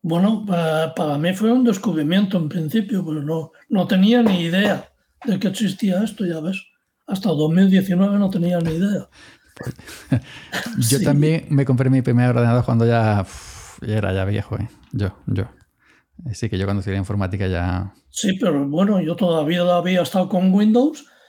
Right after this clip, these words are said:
Speaker 1: y, y me di cuenta por la Raspberry y vi que iba bien. Entonces es cuando me dio por probar todo esto.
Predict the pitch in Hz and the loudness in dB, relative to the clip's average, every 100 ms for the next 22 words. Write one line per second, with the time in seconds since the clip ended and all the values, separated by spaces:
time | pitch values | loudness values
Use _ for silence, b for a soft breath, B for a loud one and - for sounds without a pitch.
0 | b 220 175 175 170 165 180 196 185 196 | b -4 -2 0 0 0 0 0 0 0
1 | 262 349 311 196 170 170 160 151 175 233 | 2 2 4 2 0 -4 -4 0 0 0
2 | 208 - b b b - 190 196 208 339 | -2 -6 b b b -2 2 2 2 4
3 | 302 233 160 170 277 269 156 - 240 190 | 6 4 2 2 2 0 -2 -8 -4 -2
4 | 196 190 220 - - 254 214 185 165 190 | -2 -4 -6 -8 -4 0 2 2 2 -2
5 | 190 262 - 196 165 160 - 175 151 185 | 0 -2 -2 -6 -4 -4 -2 -4 -2 -4
6 | 190 - | -6 -10